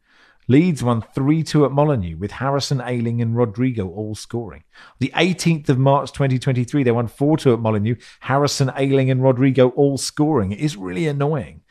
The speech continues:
that Christensen scored for Leeds, isn't it? Otherwise, you just go, "This is, this is amazing. They're gonna cut and paste this game every season for the rest of time." Barry, this was an incredibly entertaining game, wasn't it?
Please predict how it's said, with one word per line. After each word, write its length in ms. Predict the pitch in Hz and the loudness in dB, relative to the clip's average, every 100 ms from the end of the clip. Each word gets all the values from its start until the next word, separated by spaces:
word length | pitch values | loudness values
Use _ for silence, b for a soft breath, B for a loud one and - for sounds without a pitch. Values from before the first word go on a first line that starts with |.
| b b b | b b b
that 140 | 123 - | -8 -2
Christensen 580 | 147 - 131 110 120 | -2 -2 -4 -2 -2
scored 680 | 104 - 147 135 131 123 - b b b b b | -2 -2 2 4 4 2 -6 b b b b b
for 100 | 127 | 0
Leeds, 460 | 123 156 165 98 113 | 2 2 2 -2 -2
isn't 160 | 147 | -2
it? 100 | 110 | -2
Otherwise, 480 | 92 135 113 95 98 | -2 -4 -2 -4 -6
you 60 | 107 | -8
just 220 | 127 - | -8 -4
go, 80 | 107 | -2
"This 180 | 120 131 | 0 -2
is, 240 | 104 104 | -4 -6
this 180 | 160 139 | -6 -6
is 120 | 107 | -4
amazing. 480 | 110 127 170 117 95 | -2 0 2 2 -2
They're 80 | 98 | -4
gonna 160 | 117 | -4
cut 280 | - - 151 | -2 -2 -2
and 140 | 147 | -4
paste 300 | - 127 - | 0 0 0
this 160 | 123 - | -4 -2
game 400 | 120 107 98 101 B B B - | 0 0 0 -4 B B B 0
every 360 | 127 107 123 | 0 0 -4
season 580 | - 139 139 107 92 92 b b _ | -2 -2 -2 -4 -6 -10 b b _
for 140 | 120 | -4
the 80 | 107 | 0
rest 320 | 123 127 - | 0 -2 -6
of 100 | 107 | -10
time." 520 | - 127 107 87 78 b b _ _ _ _ _ | -4 -2 -2 -4 -8 b b _ _ _ _ _
Barry, 200 | 143 147 | 0 2
this 200 | 160 - | 2 2
was 160 | 139 110 | 2 2
an 100 | 107 | 0
incredibly 540 | 104 - 120 101 101 | -2 0 0 2 0
entertaining 540 | 98 98 - 95 90 87 | -2 -4 -4 -4 -4 -4
game, 320 | 92 80 80 | -8 -10 -14
wasn't 240 | 95 | -18
it? 40 | 80 | -20